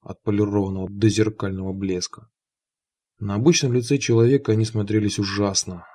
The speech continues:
неестественно, если не сказать ещё больше. Наблюдая, как они двигаются, когда я смотрю по сторонам, меня каждый раз охватывала животная паника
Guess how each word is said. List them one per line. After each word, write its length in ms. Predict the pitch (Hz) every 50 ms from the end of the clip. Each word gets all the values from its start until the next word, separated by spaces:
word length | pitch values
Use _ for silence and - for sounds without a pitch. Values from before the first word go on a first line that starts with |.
| _ _ _ _ _ _ _ _ -
неестественно, 1120 | 113 110 107 107 113 117 117 113 - - - 131 117 104 - - 110 101 95 90 - - _ _ _ _ _ _ _ _ _ _
если 340 | - 110 107 98 - - 104
не 140 | 98 98 95
сказать 400 | - - - 98 98 95 92 -
ещё 240 | - - - 107 98
больше. 460 | 95 101 101 95 - - - - 113 104 _ _ _ _ _ _ _ _ _ _ _ _ _ _ _ _ _ -
Наблюдая, 460 | 101 98 95 110 120 123 143 143 131
как 180 | 120 113 - 117
они 140 | 113 113
двигаются, 800 | 107 107 110 131 131 110 107 104 101 - - - 104 98 92 _ -
когда 240 | - 104 101 104 101
я 80 | 98
смотрю 520 | - - 104 101 95 - 110 107 104 101 101
по 120 | - 95
сторонам, 520 | - - 104 101 104 104 107 107 104 101
меня 240 | 98 98 101 101 98
каждый 360 | 98 - - 101 95 95 101
раз 180 | 101 98 95 101
охватывала 520 | 95 - - 101 98 92 95 92 92 98
животная 520 | 98 95 104 101 98 95 92 - 95 95 92
паника 560 | - - 104 95 92 90 85 - - -